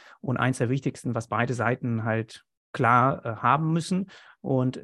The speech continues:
deswegen ist es sowas, was ich schon ein bisschen offensiver auch auf meiner Website eigentlich, ähm, darstellen möchte. Und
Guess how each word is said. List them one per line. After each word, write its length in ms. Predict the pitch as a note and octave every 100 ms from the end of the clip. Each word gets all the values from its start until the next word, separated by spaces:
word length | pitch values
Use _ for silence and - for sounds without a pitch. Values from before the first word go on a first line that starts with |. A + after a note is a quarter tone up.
| -
deswegen 480 | C3 C3 B2 B2+ - -
ist 160 | C#3+
es 80 | D3+
sowas, 300 | C#3 B2+ C3
was 140 | A#2+
ich 120 | C3 -
schon 120 | C#3
ein 100 | B2+
bisschen 240 | B2+ C3
offensiver 460 | B2 C3 B2 B2 A#2
auch 140 | A#2
auf 160 | A#2+ -
meiner 200 | A2+ G#2+
Website 360 | A2+ A#2+ -
eigentlich, 500 | A2+ A#2 A#2+ A#2 A#2+ _ - - _ -
ähm, 180 | A2+ A2+
darstellen 500 | B2 - C3+ C3 B2+
möchte. 380 | C3+ - C3+
Und 360 | C3+ A#2+ A#2